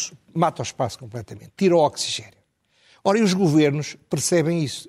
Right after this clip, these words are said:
Speaker 2: Porquê? Porque isto tem um inco-, tem dois inconvenientes graves. O primeiro é que diminui o escrutínio democrático e diminui também o debate público.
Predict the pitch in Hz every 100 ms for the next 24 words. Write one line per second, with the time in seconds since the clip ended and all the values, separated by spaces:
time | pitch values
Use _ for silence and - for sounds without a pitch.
0 | _ 190 160 131 131 147 - 269 262 -
1 | - 233 196 196 196 196 - - 170 175
2 | 175 139 127 113 110 101 - 101 120 147
3 | 165 160 165 175 170 170 _ _ _ _
4 | 170 170 170 156 165 143 151 185 180 170
5 | 165 175 165 - 147 - 156 143 151 143
6 | 127 - _ _ _ _ _ _ _ -
7 | 196 160 147 202 196 190 185 175 190 208
8 | 156 180 160 151 135 165 175 175 - _
9 | _ 160 139 160 - 175 139 135 127